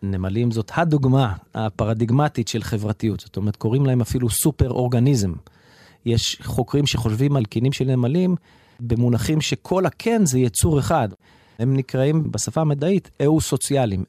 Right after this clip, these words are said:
אאו זה אמיתי וסוציאלי. הם סוציאליים אמיתיים. אז כשחושבים על החיים על פני כדור הארץ במונחים הכי גדולים, אז אולי שני המינים הכי מוצלחים בהיסטוריה של החיים על פני כדור הארץ,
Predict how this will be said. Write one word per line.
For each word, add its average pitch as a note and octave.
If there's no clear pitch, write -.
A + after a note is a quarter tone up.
אאו D#3
זה B2+
אמיתי A2+
וסוציאלי. A#2+
הם E3
סוציאליים E3
אמיתיים. A#2
אז F#2+
כשחושבים D3+
על E3+
החיים B2+
על C3
פני C3+
כדור B2+
הארץ C#3+
במונחים A2
הכי C3+
גדולים, D#3
אז A#2
אולי B2+
שני D3
המינים D#3
הכי -
מוצלחים E3
בהיסטוריה D3
של C#3
החיים C#3
על C3
פני C3+
כדור D#3
הארץ, A3+